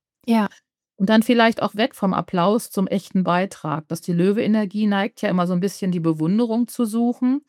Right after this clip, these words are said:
Speaker 2: Und Wassermann fordert dich dazu auf, deine persönliche Begabung und vielleicht die Strahlkraft auch so ein bisschen in den Dienst von größerem Ganzen zu stellen.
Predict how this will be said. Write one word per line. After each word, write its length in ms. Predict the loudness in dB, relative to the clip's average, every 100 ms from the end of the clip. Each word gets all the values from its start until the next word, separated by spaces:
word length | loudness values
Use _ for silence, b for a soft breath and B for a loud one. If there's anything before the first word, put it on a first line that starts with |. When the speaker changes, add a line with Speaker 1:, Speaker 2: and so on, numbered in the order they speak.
| b b -2
Speaker 2:
Und 120 | 0
Wassermann 460 | 2 2 2 2
fordert 400 | 2 2 2 0
dich 100 | -4
dazu 300 | -6 -6 -2
auf, 220 | 0 0 2
deine 180 | 0
persönliche 580 | 0 0 2 2 2 -2
Begabung 600 | -4 -2 2 4 4 2
und 140 | 0 -2
vielleicht 220 | -6 -6
die 60 | -10
Strahlkraft 800 | -6 -2 0 0 -2 -6 -6
auch 120 | -8 -4
so 100 | -4
ein 80 |
bisschen 340 | -2 -2 -2 0
in 80 | 0
den 180 | -2
Dienst 360 | -2 -2 -2 -2
von 160 | -2 0
größerem 480 | -2 -4 -2 -2
Ganzen 400 | 0 -2 -4 -4
zu 160 | -6 -8
stellen. 600 | -14 -12 -12 -10 -12